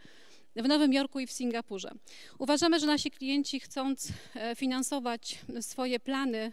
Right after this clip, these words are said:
międzynarodowe, potrzebują takiego partnera, który ró-, również za granicą będzie mógł udzielać informacji o tym, w jaki sposób w świetle tych regionalnych czy lokalnych uwarunkowań prawnych,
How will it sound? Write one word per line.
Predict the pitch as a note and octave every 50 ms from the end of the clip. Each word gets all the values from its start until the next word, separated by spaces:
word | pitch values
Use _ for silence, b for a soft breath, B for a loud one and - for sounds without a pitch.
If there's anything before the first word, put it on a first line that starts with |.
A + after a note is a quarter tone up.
| - -
międzynarodowe, | B3+ A3+ A#3 A#3 A3+ A#3 C4 C4 A#3 A#3+ C4 B3+ C4 B3+ B3 C#4+ C#4 G#3 G#3 A3 A#3+ -
potrzebują | C#4 - - - C4+ A#3 C#4+ C#4 C#4 C4
takiego | - B3+ - B3+ A3+ B3 B3 A#3
partnera, | - B3+ B3+ C4 - - C#4 D4 D4+ D4 C#4+
który | - - B3+ B3+
ró-, | B3+ C4 C4 A#3+ A#3 A3 -
również | - B3 C#4+ C#4+ C4+ C4+ C4+ A#3+
za | - C4+ C4
granicą | C4 B3+ B3+ B3+ B3+ - C4 B3 A#3
będzie | A#3 A#3 A3 A#3
mógł | A#3+ A#3+ A#3 - -
udzielać | A3 G#3 B3+ B3 B3 A#3+ -
informacji | A#3 A3+ - A#3 A3 A#3 A#3+ A#3+ - - A#3+
o | A3+
tym, | - - A#3 A#3
w | G#3
jaki | A#3+ C#4 - D4 C#4
sposób | - - C#4 C#4 - - C4 -
w | -
świetle | - - A#3+ - - A#3+ A3+ A3+ B B B B B B B B B B B B -
tych | - C4 C4+
regionalnych | C#4 C#4 C4+ A#3+ C#4 C#4 C#4 C4+ C#4 C#4 B3+ B3+ - -
czy | - B3+
lokalnych | B3+ C4+ C4+ - - C#4+ C#4+ C4+ A#3 A3+ G#3+
uwarunkowań | B3 A3+ A#3+ B3 A#3+ A#3 C4+ A3+ A#3+ A#3+ A#3
prawnych, | - C#4+ D4 D#4 C4 A#3+ A3+ B3+ -